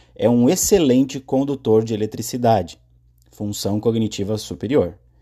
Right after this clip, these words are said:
e passa a relacionar a música que estava ouvindo, que você gostava tanto, com uma sensação ruim de levar um choque, uma resposta emocional primitiva. Isso significa que várias estruturas límbicas estão relacionadas com a natureza afetiva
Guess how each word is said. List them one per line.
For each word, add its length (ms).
e 140
passa 420
a 40
relacionar 480
a 80
música 500
que 140
estava 340
ouvindo, 460
que 100
você 260
gostava 540
tanto, 460
com 220
uma 180
sensação 640
ruim 580
de 120
levar 260
um 80
choque, 460
uma 200
resposta 560
emocional 560
primitiva. 640
Isso 240
significa 840
que 180
várias 460
estruturas 600
límbicas 600
estão 300
relacionadas 840
com 100
a 40
natureza 600
afetiva 880